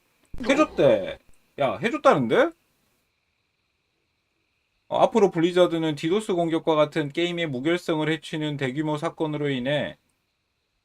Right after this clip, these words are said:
어, 하드코어 캐릭터가 사망하는 경우 해당 캐릭터를 복구할 수 있는 권한을 보유하고 있습니다.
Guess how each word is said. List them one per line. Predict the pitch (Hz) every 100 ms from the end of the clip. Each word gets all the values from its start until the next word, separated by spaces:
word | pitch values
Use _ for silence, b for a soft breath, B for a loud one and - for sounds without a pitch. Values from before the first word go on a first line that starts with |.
| _ -
어, | 95 87 78 -
하드코어 | - 208 220 208 175
캐릭터가 | 180 165 165 156
사망하는 | 151 165 160 156 147
경우 | 135 110 113 110 -
해당 | 180 175 202
캐릭터를 | 202 196 185 156
복구할 | 147 139 190 175
수 | -
있는 | 156 147 143 143 135
권한을 | - 117 123 143
보유하고 | - 107 117 110
있습니다. | 104 - 90 85 85